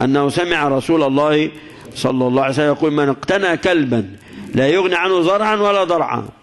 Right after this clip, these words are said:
يبقى لا كلب هو للزرع الحرث، ولا كلب هو للماشية زي ما بيبقى مع الراعي، فطبعًا ده، هذا الكلب يفر منه الذئب،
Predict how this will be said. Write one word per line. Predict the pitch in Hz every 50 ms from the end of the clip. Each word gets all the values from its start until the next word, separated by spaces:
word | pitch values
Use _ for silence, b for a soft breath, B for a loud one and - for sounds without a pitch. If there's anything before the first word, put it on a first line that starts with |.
| _ - - _ -
يبقى | 127 135 135 139
لا | 139 135
كلب | - 175 175 170 160
هو | 165 165 165 160 147 135 - - - - - - - - 123
للزرع | 123 123 131 131 131 131 - - 123 123 113 107 131 165 185 190 196 180 165 - B B B B B
الحرث، | - - 151 190 208 190 - - - B B B B B _
ولا | - 139 151 151 139
كلب | - - 165 170 160 143 143
هو | 147 160 165 160 151 - - -
للماشية | - 131 143 147 143 139 - - 127 123 123 127 - 151 - 175 156 139 117 87 - - - -
زي | - 110 139 135
ما | 131 135
بيبقى | 127 123 123 131
مع | 131 135 135 143
الراعي، | 143 156 185 180 160 131 120 107 95 - - - - _ B B B B B B B -
فطبعًا | - 120 123 127 123 123 156 165 160 151 143 139 127
ده، | 135 160 170 175 165 - -
هذا | 135 147 147 139
الكلب | 127 - - - 190 190 349 - B B B B
يفر | 107 117 117 - 175 175 175
منه | 170 185 185 185
الذئب، | 175 156 175 226 185 135 -